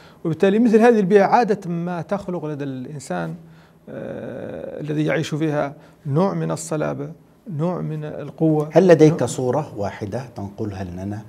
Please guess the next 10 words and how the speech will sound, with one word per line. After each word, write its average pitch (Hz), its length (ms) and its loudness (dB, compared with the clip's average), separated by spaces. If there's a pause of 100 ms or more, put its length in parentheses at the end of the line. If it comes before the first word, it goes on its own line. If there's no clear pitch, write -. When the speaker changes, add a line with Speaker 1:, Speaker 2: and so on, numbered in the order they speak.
(500)
Speaker 2:
آه، 87 360 -12 (520)
عن 113 380 -4
هذه 101 420 -8
البيئة 95 320 -8
القاسية 110 800 -10
الصعبة؟ 107 540 -6 (2000)
Speaker 1:
مثلًا 226 260 2
يمكن 226 260 4
أن 202 140 4
نصور، 190 580 4